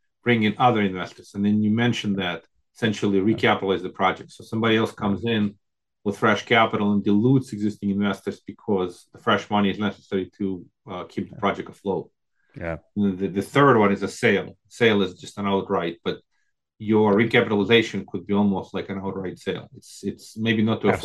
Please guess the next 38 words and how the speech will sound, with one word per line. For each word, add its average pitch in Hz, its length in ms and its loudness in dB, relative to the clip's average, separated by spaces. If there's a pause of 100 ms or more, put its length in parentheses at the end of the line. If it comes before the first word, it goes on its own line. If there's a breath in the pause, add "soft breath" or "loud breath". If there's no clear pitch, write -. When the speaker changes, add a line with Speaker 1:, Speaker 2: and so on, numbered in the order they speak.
Speaker 2:
Absolutely. 101 140 2
Speaker 1:
degree, 92 220 -2
but 90 220 -4 (180)
the 98 80 -6
fresh 110 320 0
money 110 220 2
could - 180 -12
capture 92 400 -2
seventy-five 95 520 -4
percent 95 240 -6
of 92 100 -6
equity 92 500 -4 (640)
Speaker 2:
Yeah. 101 120 -2
Speaker 1:
if, - 80 -8
if 101 200 -4
that's 98 320 -2
what's 98 240 -4
necessary 92 420 -8
to 95 80 -16
keep 85 180 -10
the 82 60 -12
project 92 360 -6
afloat. 92 440 -2 (1200)
So 98 320 2
it's 117 140 2
good 170 180 6
to 135 80 4
hear 147 200 6
that 127 120 4
you 131 80 4
don't 131 160 4
have 127 200 2
any, 113 360 0
any 104 460 -4 (100)
problems 120 360 2
Speaker 2:
Mm-hmm. 104 120 -4
Speaker 1:
like 95 120 -2
that, 90 280 -4